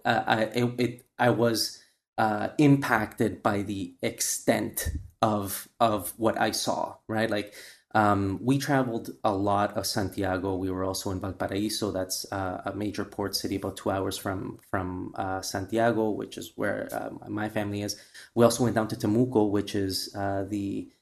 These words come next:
um, the, the, one of the larger cities in the south, one of the, the largest cities in the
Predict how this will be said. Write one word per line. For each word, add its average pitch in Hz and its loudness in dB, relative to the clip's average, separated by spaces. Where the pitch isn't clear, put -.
um, 95 0
the, 104 -2
the, 101 -8
one 107 0
of 104 0
the 101 0
larger 117 2
cities 104 -2
in 104 -2
the 98 -2
south, 107 -2
one 104 0
of 101 0
the, 98 2
the 98 -4
largest 101 -2
cities 98 -4
in 95 -4
the 95 -4